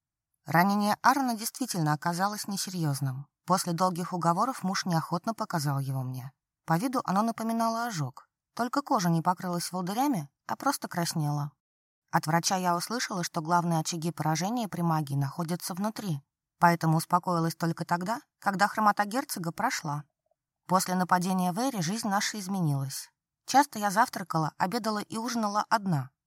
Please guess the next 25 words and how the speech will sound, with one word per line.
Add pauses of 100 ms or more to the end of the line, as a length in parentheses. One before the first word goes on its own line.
(180)
Когда
пару
раз
я
пришла
в
столовую
и
не
обнаружила
Тамарана, (280)
велела
подавать
еду
в
собственную
гостиную, (360)
а
дребезжащий
звук
гонга
продолжал
разлетаться
по
замку.